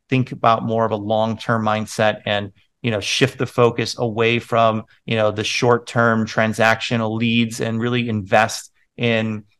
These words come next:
a longer-term point of view, um, a longer-term way to start building relationships, I think that's where things are really, you know, going. And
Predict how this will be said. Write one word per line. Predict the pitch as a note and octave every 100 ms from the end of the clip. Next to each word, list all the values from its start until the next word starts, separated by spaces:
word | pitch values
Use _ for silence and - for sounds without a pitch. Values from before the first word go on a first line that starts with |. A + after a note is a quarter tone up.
| _
a | C3+ A2+
longer-term | G#2+ A2 A#2 A#2 - A2+ G#2+
point | A2 G#2
of | G#2+
view, | C3 D3+ D3 C#3+ - _ -
um, | A2 G#2+ G#2 G2+ G#2 G#2+
a | A2
longer-term | A2 A2+ A2+ A2+ A2 - A#2+ A2+ A2
way | A2 A2
to | G2+ G#2+
start | - A2 G2+ -
building | A#2 A2+ G#2+
relationships, | G#2 A#2 C3 C3+ B2 A#2+ A#2+ - _ _ -
I | A#2+
think | C3+ C#3+ C3
that's | A#2 A#2 -
where | A2+ G#2+ G#2+ G#2+
things | A2+ G#2+
are | G2+
really, | G2+ G#2 G2+ G2 G#2+
you | A2+
know, | G#2 F#2+
going. | A#2 G#2 G#2 G2+
And | G2 G2